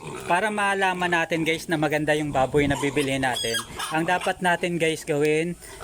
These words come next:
ah, mga dapat natin gawin at dapat tandaan kung bibili tayo ng piglets,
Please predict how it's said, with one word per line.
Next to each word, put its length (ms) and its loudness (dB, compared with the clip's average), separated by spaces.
ah, 240 2
mga 400 2
dapat 160 -2
natin 400 0
gawin 320 2
at 80 -2
dapat 320 0
tandaan 400 0
kung 160 -2
bibili 320 2
tayo 240 0
ng 240 -2
piglets, 560 0